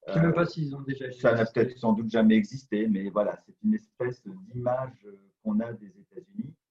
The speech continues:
Speaker 1: Comme le, le New York de Woody Allen n'a jamais existé.
Speaker 2: On, on aime les États-Unis de la littérature et du cinéma. Donc, euh, donc voilà.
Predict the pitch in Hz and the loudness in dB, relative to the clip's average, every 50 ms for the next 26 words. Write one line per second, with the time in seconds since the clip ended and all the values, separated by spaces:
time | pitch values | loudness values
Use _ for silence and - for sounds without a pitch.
0 | _ _ _ - 160 156 160 160 156 151 151 151 151 151 151 147 143 139 139 143 | _ _ _ -2 0 2 4 6 6 6 6 4 4 2 0 -2 -2 -2 -2 0
1 | 147 147 151 151 151 151 139 - 143 139 131 135 131 127 135 131 131 135 139 147 | 0 0 2 2 2 0 -2 -2 -4 -6 -4 -4 -6 -6 -6 -6 -8 -8 -8 -8
2 | 147 139 131 123 123 - _ _ _ _ _ _ _ _ _ _ - 123 _ _ | -8 -8 -8 -12 -18 -20 _ _ _ _ _ _ _ _ _ _ -20 -20 _ _
3 | _ _ _ _ _ _ _ _ _ _ - 143 147 147 147 147 139 123 _ _ | _ _ _ _ _ _ _ _ _ _ -12 -12 -12 -12 -12 -14 -20 -20 _ _
4 | _ _ _ _ _ _ _ _ _ _ _ _ _ _ _ _ _ _ _ _ | _ _ _ _ _ _ _ _ _ _ _ _ _ _ _ _ _ _ _ _
5 | _ _ _ _ _ _ _ _ _ _ _ _ _ _ _ - _ _ - 117 | _ _ _ _ _ _ _ _ _ _ _ _ _ _ _ -20 _ _ -2 2
6 | 120 123 123 - - - 131 131 131 139 147 160 160 143 123 117 113 120 123 120 | 2 4 2 2 0 -2 0 2 4 6 6 6 4 4 2 4 6 6 6 6
7 | 120 139 127 - 147 127 120 113 123 123 127 139 151 151 127 113 123 123 120 117 | 6 2 0 0 0 0 0 -2 -2 -2 -2 0 -2 -2 -2 -2 0 0 2 4
8 | 113 110 113 113 110 - 123 104 107 107 - - 127 123 117 120 98 98 - _ | 2 2 2 0 -4 -2 0 0 0 0 -2 -6 -12 -12 -12 -12 -14 -16 -18 _
9 | - 104 98 92 87 76 71 _ _ _ _ _ _ _ _ _ _ _ _ _ | -8 -6 -6 -6 -8 -14 -18 _ _ _ _ _ _ _ _ _ _ _ _ _
10 | _ - - - _ _ _ _ _ - _ - 104 101 101 98 - _ _ - | _ -16 -16 -16 _ _ _ _ _ -20 _ -6 -2 -2 -2 -2 -4 _ _ -10
11 | 95 95 95 95 95 95 95 95 95 92 92 92 92 92 92 92 92 90 87 78 | -8 -6 -4 -4 -4 -4 -4 -4 -2 -2 -2 -2 -2 -2 -2 -2 -2 -4 -4 -8
12 | - - _ _ _ _ _ _ _ _ _ _ _ _ _ _ _ _ _ _ | -10 -16 _ _ _ _ _ _ _ _ _ _ _ _ _ _ _ _ _ _
13 | _ _ _ _ _ - 107 104 120 120 113 110 127 123 117 107 101 98 | _ _ _ _ _ -10 -8 -4 -2 -2 0 2 4 4 6 6 4 2